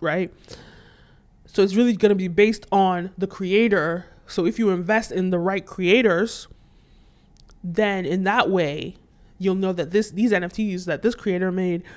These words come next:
is gonna be popping in ten years, right? But when it comes to, like, entering the metaverse now, think utility. Think about the real world. Things are inconvenient to execute in the real world.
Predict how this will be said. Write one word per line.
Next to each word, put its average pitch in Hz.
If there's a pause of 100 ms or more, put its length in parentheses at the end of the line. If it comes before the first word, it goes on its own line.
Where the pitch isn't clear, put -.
(340)
is 185
gonna 190
be 180
popping 208
in 143
ten 196
years, 202
right? 175 (720)
But 196
when 233
it 233
comes 240
to, 226
like, 196
entering 208
the 180
metaverse 180
now, 196 (580)
think 233
utility. 180
Think 208 (100)
about 170
the 165
real 190
world. 190 (600)
Things 214
are 185
inconvenient 202
to -
execute 214
in 190
the 185
real 185
world. 180